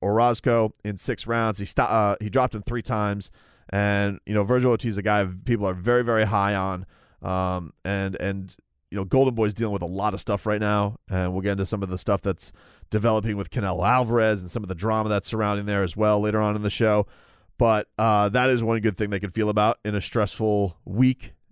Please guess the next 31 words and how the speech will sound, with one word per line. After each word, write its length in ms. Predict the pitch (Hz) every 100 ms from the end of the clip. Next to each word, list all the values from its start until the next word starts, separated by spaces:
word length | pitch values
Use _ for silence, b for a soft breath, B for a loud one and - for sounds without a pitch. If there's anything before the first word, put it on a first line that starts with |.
| -
and 240 | 98 90
couple 220 | 143 123
of 80 | 120
weeks 200 | 117 107
it's 120 | 107
been 180 | 92 113
for 120 | 113
them 180 | 110 113
with 140 | 110 -
their 100 | 95
biggest 300 | 104 98 -
star. 360 | 107 113 117 b b b b
So 140 | -
they 100 | 95
had 200 | 98 95
that, 280 | 90 92 90 - _ _
um, 480 | 92 92 90 95 -
as 140 | 92
far 200 | - 101
as 100 | 92
the 60 | 87
boxing 320 | 92 85 101
was 100 | 87
concerned 360 | 92 85 92 87
from 100 | 90
last 280 | 92 92 98
night. 180 | 92
When 100 | -
we 80 | 101
come 180 | 110 214
back, 280 | 196 170